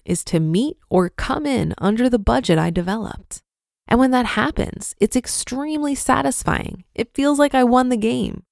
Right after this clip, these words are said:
When it doesn't happen, it doesn't necessarily feel like I lost. It's more comparable to shooting a basketball and missing. It's not catastrophic, but I do want to pick up that basketball and try again.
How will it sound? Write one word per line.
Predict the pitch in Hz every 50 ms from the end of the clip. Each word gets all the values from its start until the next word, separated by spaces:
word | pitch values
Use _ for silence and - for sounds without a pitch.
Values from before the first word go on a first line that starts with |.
| _ _ _ _ _ _ _ _ _ _ _ _
When | 240 262 269
it | 277 247 -
doesn't | 320 349 415 415 - 220 190
happen, | 180 - - - - - - - 185 196 - _ -
it | - 262 - -
doesn't | 339 370 415 - 453 415 -
necessarily | 269 285 285 - 269 247 - - 220 208 214 220 220 220 214 208
feel | - - 190 185 196
like | 208 190 190 -
I | 160 160 156
lost. | 156 147 147 151 190 226 254 - - - - - - _ _ _ _ _ _
It's | - 233 233 - -
more | 240 247 277 320 359 359
comparable | - - 302 269 - - 220 214 220 220 208 226 214 214
to | - - - 202
shooting | 190 - - - - 233 247 254 294 294
a | 294 269
basketball | 202 - - 214 233 262 254 - - - 165 - - 160 160 165 - -
and | 160 165 165 165
missing. | 170 214 220 - - - - - - _ _ _ _ _ _ _ _ _ _ _ _ _ -
It's | 247 - - -
not | 330 370 339 -
catastrophic, | - - 262 220 175 - - - - - - - - - - - - _ - _ _ _ _ _ _
but | - 202 202
I | 208
do | 208 175 - 214 277 320
want | 294 196
to | 165 175
pick | - 208 180 -
up | - - -
that | 170 156 156 -
basketball | 151 147 240 262 - - 170 - - 160 156
and | 156 151
try | 165 - 185 170 160
again. | - - - - - 208 202 - -